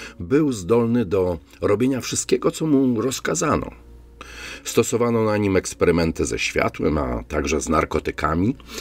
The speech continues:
a celem doświadczenia było stworzenie człowieka zdolnego zabić amerykańskiego prezydenta. Człowieka, który nie zdawałby sobie sprawy z tego, że jest zaprogramowanym zabójcą nawet w momencie,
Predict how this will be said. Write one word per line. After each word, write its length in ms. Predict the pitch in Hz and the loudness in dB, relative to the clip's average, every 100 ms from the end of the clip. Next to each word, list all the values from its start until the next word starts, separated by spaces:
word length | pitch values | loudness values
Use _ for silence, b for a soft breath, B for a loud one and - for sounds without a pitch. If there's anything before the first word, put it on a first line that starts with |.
| B B B | B B B
a 100 | 107 | -2
celem 320 | - 240 185 | 2 2 2
doświadczenia 640 | 127 - 104 - 139 131 | 0 0 -2 0 0 2
było 220 | 120 117 | 2 0
stworzenie 520 | 107 - 107 107 135 123 | 0 -2 -2 2 2 2
człowieka 840 | - 92 101 170 - 78 85 165 | 0 2 2 0 0 0 0 0
zdolnego 600 | 90 82 101 101 - 107 | -2 2 4 2 -2 -2
zabić 400 | 85 107 113 98 | 2 2 0 0
amerykańskiego 640 | 95 90 85 87 - 95 82 | 2 2 0 -2 2 2 2
prezydenta. 760 | 80 76 80 80 67 - - - B B B B | 0 0 2 2 0 -4 -6 -6 B B B B
Człowieka, 420 | - 123 165 185 | -2 0 0 -2
który 460 | - 180 165 156 143 - | -4 2 2 2 -2 0
nie 280 | 104 131 123 | 2 4 4
zdawałby 580 | 95 139 151 135 123 | 2 0 2 2 2
sobie 280 | 127 135 127 | 2 2 2
sprawy 460 | - - 135 135 117 | 0 0 0 2 0
z 120 | - | 0
tego, 360 | - 147 - - B B B | 2 2 0 -6 B B B
że 220 | - 90 95 | -4 0 2
jest 380 | 123 143 - | 4 2 -2
zaprogramowanym 1040 | 95 90 104 92 82 90 87 85 110 107 95 | -2 0 0 2 2 2 2 2 2 2 2
zabójcą 680 | - 90 78 156 - 139 110 | 2 2 4 2 2 0 2
nawet 600 | 92 113 147 254 160 76 | 2 0 0 2 2 2
w 60 | |
momencie, 680 | 80 80 78 90 71 - | 0 2 2 0 0 2